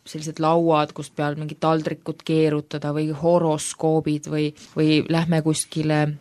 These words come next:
võõrale maale ja toome sealt mingi suveniirikese, et ilus kujukene, paneme selle kapi peale, aga me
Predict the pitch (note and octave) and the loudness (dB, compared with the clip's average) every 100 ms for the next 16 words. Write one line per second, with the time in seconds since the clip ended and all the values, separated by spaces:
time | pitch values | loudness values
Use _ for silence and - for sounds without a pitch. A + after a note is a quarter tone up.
0 | _ E3 E3 D#3+ D#3 D3+ D#3+ D#3+ D#3 D3+ | _ 2 4 4 4 4 4 6 4 6
1 | D3+ D3+ D#3+ D#3+ D3+ D#3 D#3+ D#3+ E3 - | 4 4 4 4 2 -2 -4 -4 -4 -2
2 | E3+ E3 E3 D#3+ D#3 D3 - D3+ D#3 D3+ | 2 2 2 0 0 -2 -4 -2 0 -2
3 | - - E3+ E3 D#3 - G3 G3+ F3+ - | -2 -2 0 0 -2 -2 4 6 4 2
4 | D#3 D3 D3+ D3+ D3+ D3+ D#3 D3+ D#3 - | 0 2 2 2 0 -2 -4 0 -2 0
5 | D#3+ D3+ E3 F#3+ F3 D#3 D#3 _ D#3+ - | -2 0 2 4 4 2 -2 _ -8 0
6 | D3+ D3+ - _ _ _ - E3 | 0 0 -4 _ _ _ -6 -2